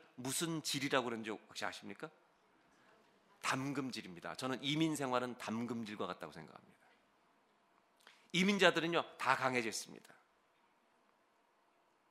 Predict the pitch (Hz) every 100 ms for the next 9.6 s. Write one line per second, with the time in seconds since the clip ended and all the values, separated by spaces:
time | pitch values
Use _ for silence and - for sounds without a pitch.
0 | - 123 - 170 160 160 151 143 - 143
1 | 135 156 156 _ _ _ _ _ _ -
2 | 131 160 156 147 131 156 180 - - -
3 | 127 - 143 135 151 160 160 151 147 113
4 | 101 - - - _ _ _ _ _ _
5 | _ _ _ _ _ _ - 135 165 180
6 | 185 175 175 175 165 156 139 131 127 98
7 | - - - - - 135 156 185 175 180
8 | 180 170 185 175 - - 156 170 151 -
9 | 156 143 123 143 127